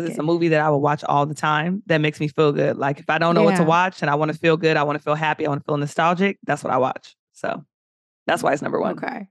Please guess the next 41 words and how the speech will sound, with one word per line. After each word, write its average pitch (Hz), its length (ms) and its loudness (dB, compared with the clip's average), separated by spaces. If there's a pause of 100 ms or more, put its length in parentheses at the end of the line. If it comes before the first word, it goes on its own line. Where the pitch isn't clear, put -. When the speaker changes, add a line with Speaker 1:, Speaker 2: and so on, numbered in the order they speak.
Speaker 1:
So - 160 -2
I 294 140 4
do 370 200 4
have 370 200 2
some, 285 240 0
like, 240 340 0 (500)
those 226 220 4
whimsical 208 840 -2
type 196 320 -4
of 190 80 0
romantic 190 840 -2 (140)
movies. 196 380 2
I - 140 0
have 302 220 0
a 285 60 4
couple 240 400 0
in 226 80 0
my 226 120 0
head. 220 420 2 (640)
I 214 120 2
would 240 200 2
need 240 200 0
to 190 400 -2 (360)
have 226 260 -2
a 220 40 2
little 214 200 2
conversation 208 720 -2
with 196 100 -4
myself 190 680 -2
if 202 160 -6
they 202 160 0
actually 196 400 -4
make 190 180 -2
my 180 140 -6
top - 340 -6
five, 254 600 0 (180)
but 208 560 -2 (840)
Speaker 2:
And 180 100 0
it's 175 120 -2
actually - 300 0
Nic-, 320 40 4